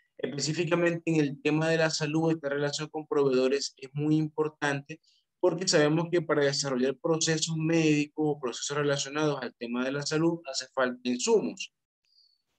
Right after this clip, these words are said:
Y esos insumos, pues, de-, son aportados o son gestionados por proveedores muy, muy específicos, ¿no?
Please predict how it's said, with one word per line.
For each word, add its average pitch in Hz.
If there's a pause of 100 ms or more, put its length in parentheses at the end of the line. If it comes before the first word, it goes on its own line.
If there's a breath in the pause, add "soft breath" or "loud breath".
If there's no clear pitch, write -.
Y 196
esos 170
insumos, 180
pues, 165
de-, 131
son 139 (800)
aportados 165
o 127
son 135
gestionados 151 (420)
por 156
proveedores 139
muy, 160
muy 156
específicos, 151
¿no? 180